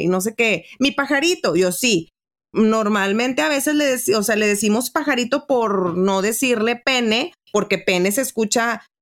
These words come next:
pues, fuerte, pero vamos a empezarle a hablar como pene. Y me decía mi marido, ya cuando me escuchaba de que estaba yo en la regadera y con ellos, y me decía,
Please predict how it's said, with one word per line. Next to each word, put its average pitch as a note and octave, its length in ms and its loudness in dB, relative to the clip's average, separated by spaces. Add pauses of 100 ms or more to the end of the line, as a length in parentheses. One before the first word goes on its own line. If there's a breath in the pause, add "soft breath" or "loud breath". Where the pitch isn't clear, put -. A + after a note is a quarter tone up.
pues, A3+ 360 -2
fuerte, C4+ 640 0 (320 loud breath)
pero A#3+ 460 2
vamos A3 400 0
a C#4+ 40 2
empezarle A3 440 0
a A3+ 40 0
hablar F#3+ 420 -2
como G#3+ 280 0
pene. B3+ 460 0
Y A#3+ 120 4
me F#3+ 160 2
decía E3+ 520 0
mi G#3 140 2
marido, F3+ 400 2
ya E3 180 -2
cuando G3 220 0
me G#3 80 2
escuchaba F3+ 520 0
de D3+ 120 -2
que - 80 -12
estaba E3 260 0
yo F#3+ 60 2
en F#3 60 2
la G3 100 0
regadera F3 360 0
y F#3+ 100 -4
con F#3 200 0
ellos, A3 340 -2
y F#3+ 60 2
me F3 100 0
decía, D#3+ 280 -2